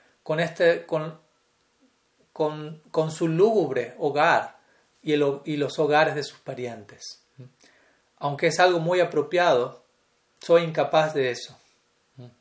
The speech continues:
Entonces, de vuelta, vemos como en última instancia aquí Sri Bhaktisiddhanta Sarasvati Thakur muestra de manera más clara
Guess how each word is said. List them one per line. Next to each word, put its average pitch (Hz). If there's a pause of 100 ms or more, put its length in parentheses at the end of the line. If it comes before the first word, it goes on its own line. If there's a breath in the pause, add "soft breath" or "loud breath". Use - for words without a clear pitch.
(2000 loud breath)
Entonces, 151
de 175
vuelta, 175
vemos 147
como 143
en 135
última 139
instancia 135
aquí 147
Sri 151
Bhaktisiddhanta 139
Sarasvati 143
Thakur 143
muestra 135
de 123
manera 123
más 123
clara 127